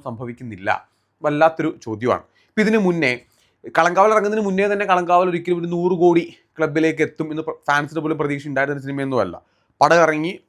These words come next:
നല്ല പോസിറ്റീവ് റിവ്യൂ വന്നതിന് ശേഷമാണ് എല്ലാവരും ഉറപ്പിച്ചത് ആ നല്ല കളക്ഷൻ എന്തായാലും പടത്തിന് വരുന്നുണ്ട്, അപ്പോൾ നൂറ് കോടിയിലേക്ക് എത്തും എന്നുള്ളത്. ഇപ്പം ഇതിന് മുന്നേ കണ്ണൂർ സ്ക്വാഡ്, അല്ലെങ്കിൽ ഭീഷ്മപർവം, അല്ലാന്നുണ്ടെങ്കിൽ മാമാങ്കം, മധുരരാജ, ഗ്രേറ്റ് ഫാദർ,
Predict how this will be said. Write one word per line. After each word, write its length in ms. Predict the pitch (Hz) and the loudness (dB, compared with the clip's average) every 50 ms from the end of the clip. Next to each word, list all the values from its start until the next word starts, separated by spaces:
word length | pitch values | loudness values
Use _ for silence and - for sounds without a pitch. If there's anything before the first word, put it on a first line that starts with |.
| _ 107 | _ -6
നല്ല 220 | 120 131 151 180 208 208 | -2 2 2 2 2 2
പോസിറ്റീവ് 400 | 185 160 156 - 160 151 170 165 156 | -2 -4 -4 -8 -8 -6 -4 -4 -4
റിവ്യൂ 160 | 160 156 160 160 | -2 -2 -2 -4
വന്നതിന് 240 | 151 147 151 156 156 - | -4 -4 -8 -12 -8 -8
ശേഷമാണ് 360 | 151 147 135 160 147 135 127 131 131 | -8 -6 -4 -2 -2 -2 -2 -2 0
എല്ലാവരും 220 | 135 139 139 139 | 0 0 0 0
ഉറപ്പിച്ചത് 420 | 127 127 - 143 135 131 135 120 127 123 - _ _ _ | -2 -4 -4 -8 -8 -8 -8 -8 -8 -10 -12 _ _ _
ആ 60 | 110 117 123 | -8 -4 -2
നല്ല 140 | 131 135 147 143 | 0 0 0 0
കളക്ഷൻ 280 | 131 127 127 - - 139 131 | 0 -2 -4 -4 -8 -10 -4
എന്തായാലും 260 | 127 127 127 127 127 123 | -2 0 0 0 -2 -4
പടത്തിന് 220 | 120 120 117 127 123 | -6 -6 -4 -4 -4
വരുന്നുണ്ട്, 260 | 120 117 117 117 113 117 | -4 -4 -6 -8 -8 -10
അപ്പോൾ 120 | - 139 131 | -8 -10 -8
നൂറ് 140 | 127 131 127 123 | -6 -6 -4 -4
കോടിയിലേക്ക് 360 | 127 123 120 117 120 117 113 | -4 -2 -2 -4 -4 -6 -8
എത്തും 180 | 107 - 127 - - | -10 -10 -16 -18 -16
എന്നുള്ളത്. 260 | 107 101 95 87 - - _ _ _ | -14 -14 -12 -14 -14 -16 _ _ _
ഇപ്പം 140 | _ - 165 | _ -4 0
ഇതിന് 140 | 151 185 185 170 | 0 2 2 0
മുന്നേ 200 | 170 160 151 151 151 - _ _ _ _ _ 156 | 0 -2 -2 -2 -4 -6 _ _ _ _ _ 0
കണ്ണൂർ 260 | 151 160 165 175 170 165 | 0 2 0 0 0 -2
സ്ക്വാഡ്, 340 | - - 147 139 127 131 135 135 - - | -2 0 0 2 2 0 -2 -2 -4 -4
അല്ലെങ്കിൽ 300 | 139 139 143 147 147 147 143 139 123 120 | -6 -6 -4 -4 0 0 0 0 0 -2
ഭീഷ്മപർവം, 600 | 131 147 143 147 - 160 147 135 123 117 113 117 117 - _ _ - - - _ | -4 -6 -6 -4 -2 0 0 0 2 0 -2 -2 -4 -8 _ _ -20 -20 -14 _
അല്ലാന്നുണ്ടെങ്കിൽ 460 | 127 143 147 151 151 151 147 147 151 151 - 127 127 | 0 0 0 2 0 -2 0 2 2 2 2 2 2
മാമാങ്കം, 600 | 131 135 139 143 156 156 143 131 127 117 123 120 123 - 117 117 | 4 4 4 4 4 4 2 2 0 -2 -4 -4 -4 -8 -6 -4
മധുരരാജ, 640 | 120 131 127 139 147 156 156 139 131 123 120 117 107 117 110 110 110 - _ _ _ _ 117 | -2 -2 -2 -2 -2 0 2 4 4 2 2 0 0 0 0 0 0 -4 _ _ _ _ 0
ഗ്രേറ്റ് 320 | 139 147 156 151 147 - | 0 2 2 0 -2 0
ഫാദർ, 320 | - 151 139 131 117 117 | 4 4 4 4 4 2